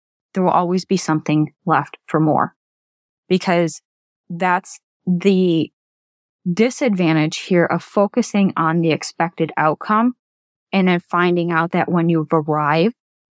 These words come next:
it's not what you thought it would be. So that ideal creates just this big disconnect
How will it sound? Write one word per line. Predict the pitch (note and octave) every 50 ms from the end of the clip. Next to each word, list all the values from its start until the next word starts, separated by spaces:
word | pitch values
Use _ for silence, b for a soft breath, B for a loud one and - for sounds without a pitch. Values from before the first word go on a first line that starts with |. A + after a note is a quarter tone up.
| _ _
it's | G3+ F3+ - - -
not | F3 D#3+ D#3 - -
what | F#3 F3 - -
you | F3+ E3
thought | - - E3 D3 D3 -
it | -
would | G3+ G3+ F#3
be. | - A#3 B3 C4 B3+ - _ _ _ _
So | - - F#3
that | E3+ E3+ D#3+
ideal | D#3 D#3 D#3 E3+ D3+ F3 E3 D#3+ D3 D#3 E3+ G#3+ C4 - - _ _ _ _ _ _ _
creates | - - G3+ F#3+ F3 E3 D#3 D#3 - - - - - - _ _ _ _ _ _ _ _ _
just | - F3 F3 E3+ - - -
this | F3 E3 -
big | - E3+ F3 F3 E3 D3+ -
disconnect | E3+ E3 - - - - G#3 G#3 A3 B3+ C4+ - _ -